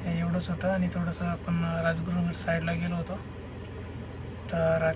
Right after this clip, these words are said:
ते पण त्याच्यामध्ये इन्क्लूड तेवढ्यामध्ये, ते काय म्हणलं काय नाही,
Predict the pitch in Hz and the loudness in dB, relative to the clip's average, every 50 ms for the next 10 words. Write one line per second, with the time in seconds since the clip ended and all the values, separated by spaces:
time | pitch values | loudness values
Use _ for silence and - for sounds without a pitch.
0 | - - 175 170 - 175 175 175 170 170 165 165 165 165 170 165 165 160 165 165 | 0 -2 -2 0 0 2 2 2 2 2 0 0 -2 0 0 0 0 0 0 0
1 | 165 165 170 - - 170 170 165 165 - 170 165 165 170 165 165 160 165 170 185 | 0 0 -2 -2 -2 -2 -2 -2 -2 0 0 0 2 2 2 0 0 0 -2 -4
2 | - - - - - - - - - - - - - - - - - - - - | -4 -6 -10 -10 -10 -10 -10 -10 -10 -10 -10 -10 -10 -10 -10 -10 -10 -10 -10 -6
3 | - - 190 - 214 208 196 190 190 190 185 - 185 180 175 170 175 180 | -4 0 4 6 8 8 8 8 6 4 4 2 4 4 4 4 4 2